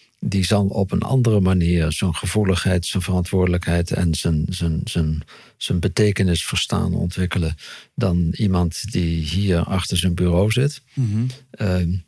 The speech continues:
Speaker 1: maar in elke omstandigheid kun je die, die drie niveaus van die drie wijzen, die drie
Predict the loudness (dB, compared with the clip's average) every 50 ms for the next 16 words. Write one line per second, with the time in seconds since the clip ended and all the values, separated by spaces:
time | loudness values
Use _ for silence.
0 | -14 -20 -10 -4 -2 0 0 2 2 0 0 -2 -8 _ _ _ _ _ _ -6
1 | 0 2 2 4 4 4 2 0 -2 -2 0 2 2 2 2 2 0 0 -2 -2
2 | -6 -12 -20 -20 -20 -20 -20 _ _ _ _ _ _ _ -2 0 0 0 0 0
3 | 0 0 0 0 0 -2 0 0 0 0 0 -2 -8 -8 -2 0 2 4 4 4
4 | 4 2 2 0 0 2 4 4 4 4 2 0 -2 0 0 0 2 2 2 2
5 | 2 4 4 4 4 4 2 2 2 2 4 4 2 2 -2 -4 -2 0 0 0
6 | 0 -2 -4 -6 -6 -4 -4 -4 -2 -2 -2 0 0 0 0 2 2 2 4 4
7 | 2 2 2 0 0 0 -2 -4 -4 -2 -2 -2 0 2 2 0 0